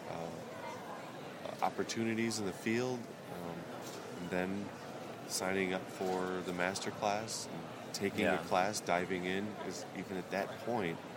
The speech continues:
Speaker 1: I had no, like, idea what I was doing.
Speaker 2: Yeah.
Speaker 1: It was just, I was taking, I'm gonna take classes. I'm going to learn some new things. I'm going to just brush up on my skills.
Speaker 2: Yeah.
Speaker 1: And it turned out that the master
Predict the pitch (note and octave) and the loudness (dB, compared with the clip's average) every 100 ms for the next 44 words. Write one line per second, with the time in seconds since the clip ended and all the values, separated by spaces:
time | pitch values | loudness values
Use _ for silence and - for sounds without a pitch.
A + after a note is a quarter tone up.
0 | - - - - F2+ F#2+ F#2+ G2 G2+ F#2+ | -10 -10 -8 -4 -4 0 2 2 2 0
1 | - - F2 D#2+ G2+ G2 F2+ E2+ F2 - | -6 -4 -4 -2 2 2 2 2 0 0
2 | F2 E2+ - F2+ E2 D2 - F#2 D#2 - | -4 -2 0 0 0 -4 -6 -4 -4 -4
3 | - F2 F2 - - - - - - - | -4 -2 -2 -2 -4 -8 -10 -10 -10 -10
4 | - - A#2 A2+ G#2+ - G#2 G#2 A2+ G#2+ | -4 2 4 4 4 6 6 6 6 4
5 | G#2+ D#2+ - - - - F#2 G2 G2 F#2+ | 2 0 0 -4 -6 -4 -2 0 2 2
6 | F2+ F#2 F#2+ F#2 F2+ F#2 F2+ E2+ F#2 E2+ | 2 2 2 0 -2 -2 0 0 0 0
7 | D#2+ - - E2 E2 - E2 E2 - D#2+ | -2 -4 -6 -8 -8 -6 -4 -4 -4 -6
8 | D2+ - - - - - - - - - | -6 -8 -10 -10 -10 -10 -10 -10 -10 -10
9 | - - - - - - - G2+ F#2+ G2 | -10 -10 -10 -6 -2 -2 0 0 2 0
10 | - F2 F2 D#2 - F#2 E2 E2 F#2+ F2 | 0 0 0 0 0 0 0 2 4 4
11 | E2 - F2+ E2+ E2 E2 - - D#2+ D#2+ | 4 0 0 2 2 2 -4 -6 -2 -2
12 | - | -2